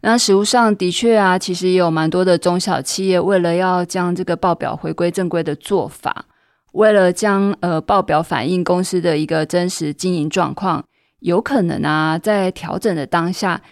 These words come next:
其实都会影响公司报缴的这些净利率、纯益率等等的数字。那这些指标其实往往是税局选案标准之一，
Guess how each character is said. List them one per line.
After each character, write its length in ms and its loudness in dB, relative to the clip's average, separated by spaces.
其 240 -6
实 180 -2
都 200 2
会 260 0
影 180 -2
响 360 -4
公 200 -2
司 240 -4
报 240 -2
缴 160 -4
的 140 -6
这 160 -4
些 240 -4
净 240 -4
利 100 0
率、 460 -2
纯 200 -6
益 140 0
率 160 -2
等 200 -4
等 120 0
的 140 -6
数 220 -4
字。 280 -6
那 180 4
这 100 -2
些 220 -2
指 220 -4
标 580 0
其 180 -8
实 160 -2
往 220 2
往 180 2
是 300 0
税 240 2
局 240 -6
选 360 -4
案 220 0
标 200 0
准 200 -6
之 220 -10
一， 320 -6